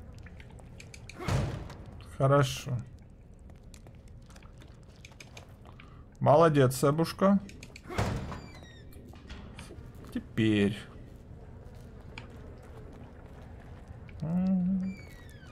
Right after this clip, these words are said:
Жидкости мало, я думал, больше будет. Ну, или как эта штука называется? Зеленая, гелевая. Зеленый гель или что это?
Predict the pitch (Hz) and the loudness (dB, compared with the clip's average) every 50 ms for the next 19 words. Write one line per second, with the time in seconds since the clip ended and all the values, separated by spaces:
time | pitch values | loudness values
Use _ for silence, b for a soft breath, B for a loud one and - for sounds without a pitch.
0 | - - - - - - - - - - - - - - - - - - - - | -16 -16 -16 -16 -16 -16 -16 -14 -14 -14 -14 -14 -14 -12 -12 -12 -12 -12 -12 -14
1 | - - - - - - - - - 131 143 226 226 - 220 190 - - 190 175 | -14 -14 -14 -16 -16 -16 -10 0 4 6 6 8 8 8 6 6 8 8 8 10
2 | 175 175 151 127 123 120 123 127 127 131 131 135 131 131 135 131 127 120 113 - | 10 10 10 10 10 10 10 10 10 10 10 12 12 12 10 10 10 8 6 2
3 | - 101 95 98 92 90 87 85 78 78 - - - - - - - - - - | 0 -2 -2 -2 0 0 0 0 -2 -4 -6 -8 -10 -12 -12 -12 -12 -14 -14 -16
4 | - - - - - - - - - - - - - - - - - - - - | -16 -16 -16 -16 -16 -16 -16 -16 -16 -14 -14 -14 -12 -12 -12 -12 -12 -12 -12 -12
5 | - - - - - - - - - - - - - - - - 220 180 135 127 | -14 -14 -14 -14 -14 -14 -14 -14 -16 -16 -16 -16 -14 -14 0 4 6 8 8 10
6 | 127 127 117 - 117 - 131 - - - 127 127 127 104 110 117 113 - 113 113 | 8 8 6 4 2 2 0 -2 -2 -2 0 0 0 2 2 2 2 0 2 2
7 | 110 98 92 98 - - 117 113 110 - 127 131 131 131 123 117 113 110 107 101 | 4 4 4 2 2 0 0 0 2 6 8 10 10 12 10 10 6 4 4 2
8 | 98 98 113 117 120 117 107 92 92 92 98 98 92 - - - 110 - - - | 4 2 2 2 4 4 4 4 4 2 2 0 0 0 0 -2 -2 -4 -8 -12
9 | - - - - - - - - - - - - - - - - - - - - | -14 -14 -14 -14 -14 -14 -16 -16 -16 -16 -16 -16 -16 -16 -16 -16 -16 -14 -14 -8
10 | - 120 104 98 113 120 123 127 123 123 120 117 113 117 123 127 131 120 117 - | -6 -4 2 4 6 8 10 10 10 8 8 6 4 6 6 6 8 6 6 2
11 | 104 - - - - - - 127 - - | -2 -2 -6 -6 -8 -8 -10 -10 -10 -10